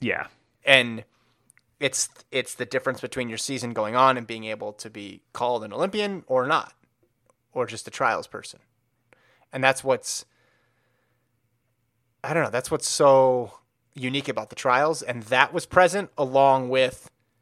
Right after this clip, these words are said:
Speaker 2: just the greatest four meter hurdle race we've seen, the fastest one we've ever seen.
Speaker 1: Mm-hmm.
Speaker 2: And then all these other, you know,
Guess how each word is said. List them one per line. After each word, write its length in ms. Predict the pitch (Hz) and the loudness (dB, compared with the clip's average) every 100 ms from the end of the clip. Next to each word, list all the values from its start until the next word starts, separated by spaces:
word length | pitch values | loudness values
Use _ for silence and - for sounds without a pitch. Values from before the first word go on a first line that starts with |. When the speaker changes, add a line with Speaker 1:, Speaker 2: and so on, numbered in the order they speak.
| _ _ _ _ | _ _ _ _
Speaker 2:
just 500 | 131 135 - - - _ _ _ _ _ _ _ _ _ _ _ _ _ _ _ _ - - | -6 -4 -4 -8 -14 _ _ _ _ _ _ _ _ _ _ _ _ _ _ _ _ -20 -14
the 80 | |
greatest 340 | 120 135 123 - | -2 0 0 -4
four 120 | 131 | -8
meter 180 | 120 110 | -8 -8
hurdle 200 | 123 117 | -6 -6
race 440 | 113 110 - - _ _ _ _ | -8 -10 -12 -16 _ _ _ _
we've 160 | 110 - | -14 -8
seen, 300 | 180 127 - | -8 -8 -10
the 60 | |
fastest 360 | 127 120 113 117 | -4 -4 -4 -10
one 100 | 120 | -12
we've 100 | 110 | -10
ever 180 | 107 117 | -14 -14
seen. 420 | - 131 113 107 _ _ | -8 -8 -8 -14 _ _
Speaker 1:
Mm-hmm. 200 | 123 123 95 - | -8 -8 -8 -12
Speaker 2:
And 160 | 127 | -10
then 320 | 110 110 107 - _ _ - | -8 -10 -14 -20 _ _ 0
all 200 | 135 120 | 2 2
these 200 | 113 123 | 0 -4
other, 380 | 110 104 104 - _ _ _ | -2 -4 -6 -14 _ _ _
you 80 | 113 | -20
know, 120 | - | -20